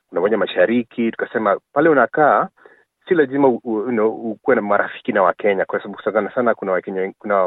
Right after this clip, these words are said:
watu wengine wa jamii ambao wanataka tu kujikaa, you know, wa-, wanataka tu kujikalisha wao wenyewe, wanataka kuji-, you know, wanataka ku-, kujitambulisha sana sana. Tukasema ni sawa, wewe jikalishe vile unataka kujikalisha, lakini jiunge na kikundi fulani, angalau ujulikane huko,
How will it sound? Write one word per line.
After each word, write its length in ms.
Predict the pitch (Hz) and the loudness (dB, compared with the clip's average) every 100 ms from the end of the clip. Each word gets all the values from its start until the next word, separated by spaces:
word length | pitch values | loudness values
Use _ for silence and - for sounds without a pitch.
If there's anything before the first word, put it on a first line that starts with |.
| - 110 | -2 -4
watu 220 | 104 - | -4 -4
wengine 260 | 110 120 95 | -4 -4 -4
wa 120 | 104 | -6
jamii 280 | 95 92 107 | -4 -4 -4
ambao 220 | 95 104 98 | -2 0 0
wanataka 320 | 87 101 95 | -2 -6 -8
tu 220 | - 101 _ | -12 -12 _
kujikaa, 480 | 92 90 - 104 90 | -16 -10 -2 0 0
you 120 | - | -2
know, 200 | 104 92 | -6 -2
wa-, 160 | 95 - | -4 -4
wanataka 300 | - 117 101 | -6 -4 -4
tu 100 | - | -6
kujikalisha 720 | - 92 95 - 90 98 - | -18 -16 -16 -8 -8 -4 0
wao 140 | 101 | 2
wenyewe, 560 | 92 95 104 107 107 107 _ - - _ | 2 -2 -4 -6 -8 -14 _ -20 -20 _
wanataka 220 | - 104 | -6 -4
kuji-, 500 | 98 98 92 90 87 | -6 -10 -12 -12 -12
you 260 | 95 85 - | -12 -14 -14
know, 140 | 107 104 | -10 -8
wanataka 220 | 87 113 - | -4 -4 -6
ku-, 60 | - _ | -14 _
kujitambulisha 640 | - - - 85 98 - - | -20 -10 -8 -8 -10 -12 -6
sana 160 | - | -4
sana. 140 | - 113 | -2 -4
Tukasema 220 | - - 269 | -4 0 0
ni 80 | 196 | 2
sawa, 320 | 202 135 107 | 2 4 4
wewe 160 | 180 | 2
jikalishe 560 | 185 - - 117 156 143 | 0 -6 -4 -2 -2 -2
vile 120 | 131 | -2
unataka 180 | 110 117 | -2 -2
kujikalisha, 480 | - 92 98 87 - | -8 -6 -4 -4 -4
lakini 440 | 90 156 147 107 - - - - _ | -4 -4 -6 -8 -12 -20 -20 -20 _
jiunge 360 | _ 120 165 190 | _ -6 0 2
na 100 | 147 | 0
kikundi 380 | - - - 117 | -2 -16 -12 -10
fulani, 520 | - 95 123 165 196 | -4 2 2 2 0
angalau 240 | 110 110 123 | 0 0 0
ujulikane 500 | 113 98 - 120 104 | -2 -6 -2 -2 0
huko, 420 | 123 180 - 226 | -2 -2 0 0